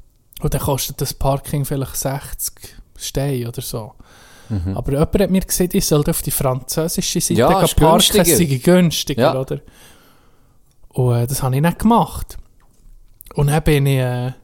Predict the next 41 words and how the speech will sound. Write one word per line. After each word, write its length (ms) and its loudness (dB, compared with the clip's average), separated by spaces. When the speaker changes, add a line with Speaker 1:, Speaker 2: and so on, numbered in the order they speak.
Speaker 1:
eben 160 0
von 180 0
Hamburg 380 0
heimgekommen, 360 0
EasyJet, 560 -2
irgendwie 260 0
am 100 0
Abend 320 0
um 60 -4
elf 380 0
Uhr 60 -2
einfach 180 -4
he-, 340 -4
angekommen 480 2
oder 240 -4
zehn 340 0
Uhr, 60 0
einfach, 300 -4
weißt 220 0
du, 80 4
so, 40 -4
die 80 2
Knechtenstunden, 1080 0
die 80 2
Speaker 2:
Mhm. 60 0
Speaker 1:
du 60 0
bei 60 2
EasyJet 720 0
hast, 240 -2
oder? 240 0
Speaker 2:
<laughs> 160 -4
Du 100 4
bekommst 340 -2
Speaker 1:
Zahlst 340 6
Speaker 2:
irgendwie 140 8
Speaker 1:
nichts, 140 4
Speaker 2:
dreizehn 140 6
Speaker 1:
äh, 20 -8
zahlst 400 4
fast 320 2
nichts, 320 2